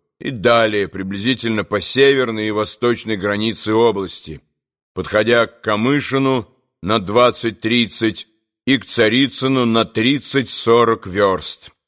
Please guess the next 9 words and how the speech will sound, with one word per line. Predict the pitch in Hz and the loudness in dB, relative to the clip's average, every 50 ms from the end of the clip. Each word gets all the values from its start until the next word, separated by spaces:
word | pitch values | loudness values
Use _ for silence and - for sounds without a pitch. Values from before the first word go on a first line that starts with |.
| _ _ _ _ _ _ _ _ - | _ _ _ _ _ _ _ _ -8
На | 78 85 90 | -4 -2 -2
юго-востоке | 98 101 110 110 104 110 107 107 - - - 139 143 147 139 135 139 | 0 0 0 0 2 2 2 2 2 0 2 4 2 2 2 0 -4
фронт | 123 - - 107 123 127 135 131 113 | -4 -2 0 2 2 4 2 2 -2
шел | - - 120 123 127 123 | -2 2 2 4 4 2
через | 117 - - 107 107 98 - | 0 -4 -4 -4 -4 -4 -4
станцию | - 113 117 120 120 107 - - 113 113 110 | -2 0 0 0 0 -2 -2 -2 0 0 0
Житово | 98 90 101 127 143 143 120 - - 98 87 85 76 65 _ _ _ _ _ _ _ | -2 -2 -2 0 0 0 0 -2 -2 -2 -2 -2 -4 -8 _ _ _ _ _ _ _
по | - 85 90 | -4 -2 0
большому | 92 98 92 - - 120 123 127 123 120 120 117 101 | 0 0 -2 -2 0 2 2 4 4 4 2 0 0